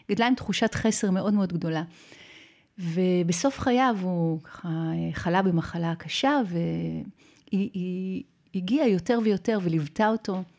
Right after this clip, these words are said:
ממש בשבועות האחרונים היא ממש ככה התקרבה אליו מאוד מאוד, ושאלה אותו, שאלה אותו, "אבא, אה, מה מכל הדברים הגדולים שעשית", באמת הוא היה איש מאוד מאוד מצליח, "מכל הדברים הגדולים שעשית בחיים, מה,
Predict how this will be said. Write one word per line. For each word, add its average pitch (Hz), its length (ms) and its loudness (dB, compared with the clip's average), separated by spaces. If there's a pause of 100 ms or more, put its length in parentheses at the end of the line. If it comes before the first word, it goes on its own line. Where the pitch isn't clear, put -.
(760)
ממש 190 360 2
בשבועות 170 560 2
האחרונים 202 560 0
היא 165 280 0 (420)
ממש 185 220 2
ככה - 280 -2
התקרבה 175 480 2
אליו 202 180 2
מאוד 202 300 0
מאוד, 190 300 0 (640)
ושאלה 180 500 0
אותו, 208 380 0 (160)
שאלה 202 300 -4
אותו, 220 360 -2
"אבא, 277 140 0
אה, 202 240 0 (260)
מה 247 520 0
מכל 277 400 -2
הדברים 247 360 2
הגדולים 202 340 2
שעשית", 202 460 -2
באמת 175 300 -2
הוא 185 80 -4
היה 175 100 -4
איש 175 200 -4
מאוד 180 260 0
מאוד 170 160 2
מצליח, 175 540 0 (680)
"מכל - 260 -4 (120)
הדברים 269 300 2
הגדולים 240 340 -2
שעשית 226 500 -4
בחיים, 208 680 0
מה, 220 180 -2